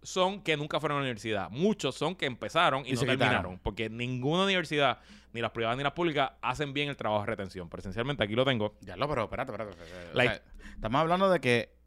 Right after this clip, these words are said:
Speaker 2: o sea, solamente tres de cada diez.
Speaker 1: Tres de cada diez, si no me equivoco. Tres a cuatro de cada diez. Ten-, tengo los números.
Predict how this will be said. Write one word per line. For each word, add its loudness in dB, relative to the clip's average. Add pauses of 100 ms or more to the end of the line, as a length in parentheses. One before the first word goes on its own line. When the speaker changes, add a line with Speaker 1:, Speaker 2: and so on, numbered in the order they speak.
Speaker 2:
o -6
sea, -4
solamente 0
tres 0
de 2
cada 8
diez. 4
Speaker 1:
Tres -4
de 4
cada 8
diez, 4
si -4
no -2
me -2
equivoco. -4
Tres -2
a 2
cuatro 2
de 4
cada 8
diez. 0
Ten-, -2
tengo -2
los 4
números. 4